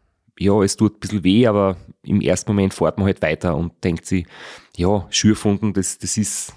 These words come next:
eh der Klassiker und das war kurz vor Eisenstadt. Ich glaub, es waren fünfundsechzig oder siebzig Kilometer ungefähr nach dem Start. Und ich wollte einfach mich in Ruhe, wo Licht ist, also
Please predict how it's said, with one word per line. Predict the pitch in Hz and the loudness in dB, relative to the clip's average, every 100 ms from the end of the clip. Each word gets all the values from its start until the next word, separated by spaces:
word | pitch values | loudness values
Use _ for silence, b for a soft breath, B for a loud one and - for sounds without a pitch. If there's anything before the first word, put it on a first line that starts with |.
| - | -10
eh | - 98 | 2 2
der | 107 107 | 2 0
Klassiker | 95 90 123 - 110 110 | -2 -2 -4 -2 0 2
und | 101 101 B B B B B | 0 -2 B B B B B
das | 104 | 0
war | 117 | 0
kurz | - 120 - | 2 0 2
vor | 113 | 0
Eisenstadt. | 78 113 123 - 107 113 - | 2 2 2 0 0 -2 -8
Ich | 90 | -6
glaub, | 90 | -4
es | 92 - | -4 -4
waren | 92 90 80 | -4 -4 -8
fünfundsechzig | - 110 107 107 95 - - | -6 0 2 2 0 -2 -4
oder | 98 | -4
siebzig | - - 110 - | -4 -8 -8 -6
Kilometer | - 107 95 - 120 | -2 2 0 2 0
ungefähr | 123 - 117 117 92 90 | 0 0 0 0 -4 -4
nach | 82 | -4
dem | 98 | -2
Start. | 95 - 90 98 - B B B B B B B B - | -6 -2 -2 -2 -8 B B B B B B B B -2
Und | 104 101 98 - - _ _ _ _ - | 0 0 -2 -10 -14 _ _ _ _ -2
ich | 113 | 2
wollte | 110 117 120 - _ - | 4 4 0 -14 _ -4
einfach | 101 - 113 - - _ - | -2 -2 -4 -6 -18 _ 2
mich | 107 - - | 2 2 0
in | 104 | 0
Ruhe, | 113 139 139 - - _ _ - | 2 4 4 0 -6 _ _ -4
wo | 95 101 - | 0 0 0
Licht | 107 143 147 - | 0 0 0 -2
ist, | 131 135 - | 0 0 0
also | 92 - 98 | -2 0 0